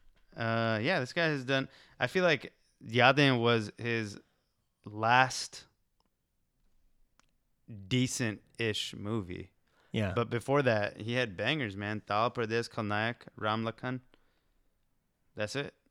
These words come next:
Speaker 2: Yeah, he
Speaker 1: Those
Speaker 2: went
Speaker 1: four.
Speaker 2: through, like, a, a prime, and then he kinda just, like, fell off. <laughs>
Speaker 1: S R K'd it?
Speaker 2: Yeah.
Speaker 1: Yeah.
Speaker 2: Well,
Speaker 1: I hate to say that.
Speaker 2: S R K, that's the thing, is, like, he fell off artistically,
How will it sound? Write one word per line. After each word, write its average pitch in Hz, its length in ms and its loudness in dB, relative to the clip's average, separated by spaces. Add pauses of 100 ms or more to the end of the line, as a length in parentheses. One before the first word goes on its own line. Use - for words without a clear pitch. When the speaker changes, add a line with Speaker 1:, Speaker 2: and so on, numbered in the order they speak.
(260)
Speaker 2:
Yeah, 110 220 0
he 95 80 -2
Speaker 1:
Those 113 80 0
Speaker 2:
went 120 160 2
Speaker 1:
four. 117 80 -6
Speaker 2:
through, 110 300 2
like, 101 320 0
a, 101 340 2
a 101 120 -2
prime, 107 480 0 (280)
and 117 160 -4
then 101 80 -2
he 98 120 -6
kinda 101 260 -2
just, 98 280 -8
like, 104 300 -8 (920)
fell 104 180 4
off. 104 400 0
<laughs> - 40 -16
Speaker 1:
S 110 180 -2
R 104 120 0
K'd 107 260 -2
it? 120 140 -4 (540)
Speaker 2:
Yeah. 117 440 2 (360)
Speaker 1:
Yeah. 98 280 -10 (200)
Speaker 2:
Well, 180 380 4 (180)
Speaker 1:
I 123 60 2
hate 170 160 2
to 135 80 -6
say 127 220 6
that. 95 260 -2 (440)
Speaker 2:
S 165 160 0
R 214 80 2
K, 202 540 4
that's 160 220 0
the 175 80 -2
thing, 185 220 2
is, 110 140 0
like, 110 320 2 (1160)
he 135 140 -2
fell 160 380 4
off 160 280 10
artistically, 117 880 -2